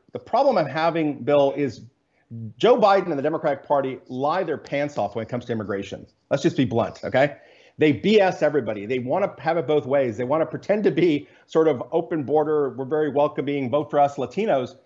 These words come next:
But behind the scenes, they're doing things like photocopying some of the Trump policies. On Remain in Mexico, I'll go right to that. Yeah, Joe Biden, when he was forced by a judge, he, he re-implemented the Remain in Mexico policy.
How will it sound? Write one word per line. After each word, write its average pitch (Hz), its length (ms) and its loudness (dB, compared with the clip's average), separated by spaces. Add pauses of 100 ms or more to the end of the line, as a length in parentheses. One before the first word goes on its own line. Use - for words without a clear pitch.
(320)
But 156 140 4
behind 185 380 0
the 175 60 -2
scenes, 202 460 -2
they're 151 200 4
doing 175 380 0
things 139 320 0
like 131 240 2
photocopying 151 680 2
some 151 120 -4
of 135 80 -2
the 120 60 -6
Trump 156 300 -2
policies. 120 600 -2 (400)
On 147 120 0
Remain 202 260 4
in 202 80 2
Mexico, 226 580 0
I'll 156 80 -2
go 165 140 0
right 175 200 0
to 180 100 -6
that. 202 380 -4 (400)
Yeah, 226 320 2
Joe 196 180 -2
Biden, 202 300 2
when 170 100 0
he 156 60 2
was 139 120 -4
forced 190 340 -2
by 151 120 4
a 131 80 0
judge, 160 460 2
he, 180 180 -2 (240)
he 165 140 -6
re-implemented 151 680 2
the 127 80 -2
Remain 131 380 0
in 127 80 0
Mexico 147 360 0
policy. 110 500 0